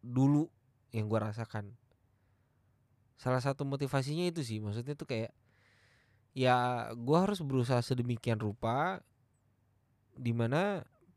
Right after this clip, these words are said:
pada saat anak gua butuh sesuatu untuk menunjang karirnya, sekolahnya, apapun itu, ya gua bisa support gitu loh. Nggak cuman support dengan semangat doang, tapi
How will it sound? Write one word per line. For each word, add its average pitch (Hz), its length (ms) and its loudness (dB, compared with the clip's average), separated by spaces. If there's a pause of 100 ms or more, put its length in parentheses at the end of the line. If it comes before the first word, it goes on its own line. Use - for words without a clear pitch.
pada 127 240 0
saat 131 160 0
anak 127 240 -2
gua 123 160 2
butuh 127 320 0
sesuatu 120 560 0
untuk 160 160 -4
menunjang 107 640 2 (800)
karirnya, 120 640 2
sekolahnya, 117 640 0
apapun 107 400 -4
itu, 104 480 -2 (160)
ya 110 160 0
gua 175 160 6
bisa 208 400 2
support 143 480 -2
gitu 107 260 -6
loh. - 60 -14 (480)
Nggak 127 240 2
cuman 131 240 4
support 131 400 2
dengan 120 240 2
semangat 117 480 2
doang, 139 400 6
tapi 185 320 -4